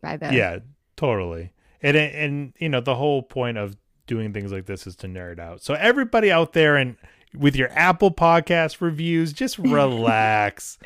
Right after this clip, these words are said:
Speaker 2: Who has time to leave a negative review for a podcast anyways?
Speaker 1: It's free and to listen to, and it's,
Speaker 2: Yeah.
Speaker 1: it's fun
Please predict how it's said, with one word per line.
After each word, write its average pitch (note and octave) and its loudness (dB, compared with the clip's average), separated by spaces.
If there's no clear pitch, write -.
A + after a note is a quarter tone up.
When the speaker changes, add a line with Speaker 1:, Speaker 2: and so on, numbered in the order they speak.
Speaker 2:
Who D4 2
has C#4+ 4
time F#3 2
to D#3 0
leave C#3+ 0
a C3 0
negative B2 2
review A2+ -2
for G#2 -2
a F#2+ -4
podcast F#2 -8
anyways? E2 -14
Speaker 1:
It's A3 -6
free B3+ 0
and G3+ -2
to G3 -2
listen B3 2
to, A#3+ 4
and G3 -4
it's, F#2+ -8
Speaker 2:
Yeah. A#2+ 4
Speaker 1:
it's - -6
fun A#3 -4